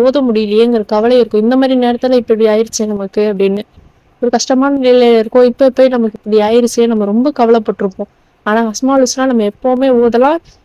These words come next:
இது வந்து நம்ம பொதுவா பாத்தீங்க அப்படின்னா, குர்ஆன்ல வந்து நிறைய வசனங்கள் வந்து நமக்கு சி-, சிறப்பா மிகைத்து சொல்லக்கூடிய வசனங்கள்லாம் இருக்கு. கொஞ்சம் நமக்கே ஸ்பெஷலா சொல்லக்கூடிய வசனங்கள், ஸ்பெஷலா சொல்லக்கூடிய வார்த்தைகள் எல்லாம் இருக்கு.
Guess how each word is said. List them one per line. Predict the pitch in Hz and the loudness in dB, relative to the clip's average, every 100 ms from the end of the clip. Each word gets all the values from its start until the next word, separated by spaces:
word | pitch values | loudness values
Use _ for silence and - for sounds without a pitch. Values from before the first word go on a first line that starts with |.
| _ | _
இது | 240 233 254 | -2 2 4
வந்து | 247 254 339 - | 2 0 -2 -2
நம்ம | 240 233 233 - | 0 0 0 0
பொதுவா | 240 277 302 | 0 2 0
பாத்தீங்க | 285 247 233 | 2 0 2
அப்படின்னா, | 254 226 247 269 | 2 2 0 0
குர்ஆன்ல | 269 277 320 330 302 | 2 2 4 2 0
வந்து | 254 254 | 0 0
நிறைய | 269 233 240 262 294 311 | 0 0 2 2 4 2
வசனங்கள் | 262 240 269 285 254 233 | 2 0 -2 0 2 2
வந்து | 220 247 | 2 0
நமக்கு | 277 233 - 208 202 - - | 0 -2 0 -2 -2 -8 -4
சி-, | 262 254 262 - | 0 0 -4 -2
சிறப்பா | 269 311 - 311 254 226 | 0 0 0 0 0 0
மிகைத்து | 240 302 - | 0 0 0
சொல்லக்கூடிய | 294 247 233 226 226 220 | -2 2 2 0 0 0
வசனங்கள்லாம் | 208 - 233 214 220 240 226 | -2 -2 -2 0 0 0 2
இருக்கு. | 226 247 233 - _ _ _ _ _ | 0 0 -2 -2 _ _ _ _ _
கொஞ்சம் | 233 233 | 0 0
நமக்கே | 233 240 254 285 | 0 0 -2 -4
ஸ்பெஷலா | - 247 240 285 285 | -2 -4 -2 0 0
சொல்லக்கூடிய | 277 240 240 233 214 | 0 0 0 2 0
வசனங்கள், | 208 - 226 214 220 214 | -2 -4 -4 -2 -2 -2
ஸ்பெஷலா | - - 233 - 269 | -6 -4 -4 0 0
சொல்லக்கூடிய | 262 233 214 208 214 220 247 _ _ _ | 2 0 0 0 0 0 -4 _ _ _
வார்த்தைகள் | - 226 277 - 277 233 | 0 2 2 0 0 2
எல்லாம் | 220 202 233 | 2 2 0
இருக்கு. | 214 202 214 | 0 -2 -4